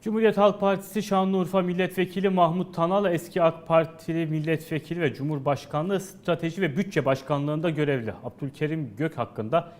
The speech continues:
intihal ve sahte imza iddialarını yök ve Harran Üniversitesi'ne sordu.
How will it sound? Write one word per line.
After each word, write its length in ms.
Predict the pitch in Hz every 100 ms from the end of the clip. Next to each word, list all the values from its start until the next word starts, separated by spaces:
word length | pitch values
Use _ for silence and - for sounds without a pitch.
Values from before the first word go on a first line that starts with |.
| - - -
intihal 680 | 175 - 196 151 220 190
ve 140 | 160 190
sahte 480 | 190 180 160 - 185
imza 360 | 160 147 160
iddialarını 540 | 143 143 151 147 151 175
yök 340 | 170 165 -
ve 160 | 170 160 -
Harran 300 | 175 165 135
Üniversitesi'ne 560 | 131 127 127 131 127
sordu. 300 | 117 104 85